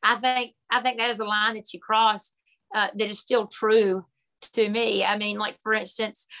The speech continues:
I'm into groovy, greasy drums, uh, like the Eric Church and even Morgan Wallen. And, and Eric Church is, he, he gets away with a lot more with what Jay Joyce does as a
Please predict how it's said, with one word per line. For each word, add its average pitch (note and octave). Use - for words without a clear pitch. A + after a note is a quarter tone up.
I'm A#3
into A#3
groovy, A3+
greasy G#3+
drums, G#3
uh, -
like G3+
the G#3
Eric A3
Church -
and G#3
even C4
Morgan A#3+
Wallen. F3+
And, G#3+
and G#3
Eric C4
Church B3
is, G#3+
he, B3+
he B3
gets C4
away A3+
with A3
a G#3
lot G3
more F#3+
with F3+
what F#3
Jay F#3
Joyce G3
does F3+
as F3+
a -